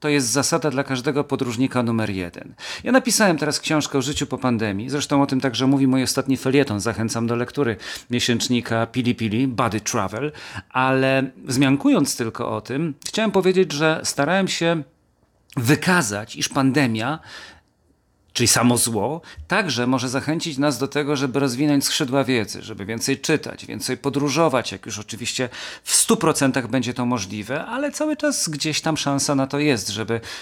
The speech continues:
czerpać z otaczającego nas świata wszystkimi zmysłami i żeby uwalniać swoją kreatywność. Krzysztof Zanussi, którego bardzo cenię i z którym współpracuję, bo co roku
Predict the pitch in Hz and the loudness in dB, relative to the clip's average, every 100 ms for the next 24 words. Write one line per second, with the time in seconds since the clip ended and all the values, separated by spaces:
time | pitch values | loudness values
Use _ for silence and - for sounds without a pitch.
0 | - - 160 151 - 98 - - _ 110 | -8 -2 2 0 -2 -12 -12 -14 _ -8
1 | 117 131 135 131 127 127 123 113 - 131 | -4 -2 2 0 0 -2 0 -2 -2 0
2 | 127 120 120 113 123 117 117 123 113 117 | -2 -2 -4 -6 -4 -2 -2 -4 -2 -2
3 | - 107 95 98 - - - - 139 160 | -2 -2 -4 -6 -10 -12 -12 -2 2 2
4 | 175 160 135 170 196 180 - - 143 135 | 2 0 2 4 4 2 0 2 2 2
5 | 143 135 135 131 87 76 - - - - | 2 0 0 -2 -2 -10 -12 -12 -12 -14
6 | - - 254 285 185 180 175 156 - 123 | -18 -4 0 2 4 4 4 2 0 -6
7 | - 120 120 113 131 123 113 127 123 117 | -8 -8 -6 -2 -2 -2 -2 -2 -2 -4
8 | - 123 123 - 120 - 117 - 127 107 | -6 -4 -4 -4 -8 -6 -4 0 0 0
9 | 110 113 110 110 113 | -2 -2 -2 -4 -8